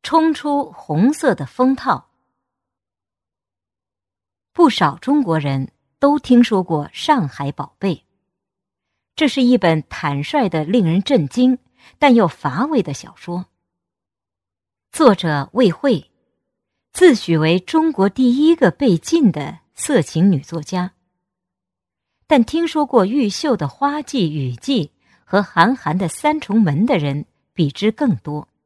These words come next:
魏慧唤醒了中国都市反文化，绵绵的小说更加黑暗。她的文集《啦啦啦》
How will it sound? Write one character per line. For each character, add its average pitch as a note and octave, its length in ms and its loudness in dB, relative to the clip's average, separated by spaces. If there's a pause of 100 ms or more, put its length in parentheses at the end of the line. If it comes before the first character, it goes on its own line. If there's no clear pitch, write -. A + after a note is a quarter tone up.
(1040)
魏 D4 180 4
慧 F#3 460 0
唤 A3+ 260 2
醒 F3 220 -4
了 D#3 80 -6
中 D4 260 -4
国 E3+ 200 -2
都 A#3+ 200 -4
市 D#3+ 320 -6
反 C#3+ 360 -4
文 D3+ 180 -2
化， G3+ 280 -2 (960)
绵 G3 220 6
绵 B3+ 240 4
的 G#3+ 80 2
小 - 220 -6
说 G3 480 -4
更 B3 240 0
加 D3 160 -8
黑 D#3+ 240 -8
暗。 E3 220 -6 (720)
她 D#4+ 160 4
的 B3+ 100 4
文 F#3 240 4
集 G3+ 340 0
《啦 C4+ 180 2
啦 C4+ 180 2
啦》 C4+ 240 0